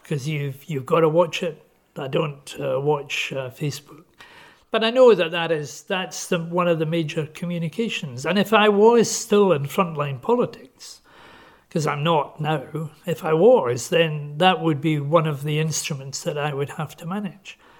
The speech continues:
But, you know, it's difficult in a way to think how quickly all this has come on us.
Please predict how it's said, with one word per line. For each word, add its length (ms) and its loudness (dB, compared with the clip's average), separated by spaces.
But, 120 -2
you 120 0
know, 80 4
it's 220 4
difficult 600 2
in 100 0
a 60 2
way 220 4
to 160 -8
think 580 -8
how 240 -2
quickly 560 0
all 220 6
this 240 0
has 200 -8
come 400 -2
on 160 -2
us. 280 -12